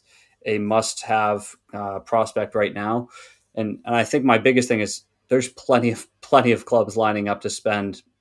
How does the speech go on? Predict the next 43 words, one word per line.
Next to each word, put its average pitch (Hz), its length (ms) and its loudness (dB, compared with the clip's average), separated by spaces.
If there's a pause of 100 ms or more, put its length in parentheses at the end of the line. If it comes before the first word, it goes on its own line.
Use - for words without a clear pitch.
(120)
significant 113 560 -2
money 101 240 -6
to 98 100 -6
sign 98 300 -8
Cole 101 180 -2
Palmer. 98 440 -6 (420)
So 107 320 4
I 104 80 2
wouldn't 120 280 4
blame 113 180 2
him 107 100 -2
in 107 80 -4
the 104 80 -6
slightest 107 380 0
if - 280 -8 (440)
a 123 80 -6
Brighton 110 400 2
come 107 220 -4
along, 101 360 0
a 101 60 0
Leipzig 113 440 4
come 104 140 -4
along, 101 440 -2
hopefully 113 360 0
not 107 200 -2
West 110 240 -2
Ham, 107 160 -4
but 110 100 2
a 110 40 4
West 113 280 4
Ham 107 180 -2
come 107 180 -4
along 101 400 -2
and, 98 140 -8 (360)
and - 100 -10
say, 113 100 2
"Hey, 110 300 4 (100)
here's 123 240 0
twenty-five, 120 520 2
thirty 113 220 2
million 107 340 -2
pounds. 110 680 -4
Um, 98 480 -8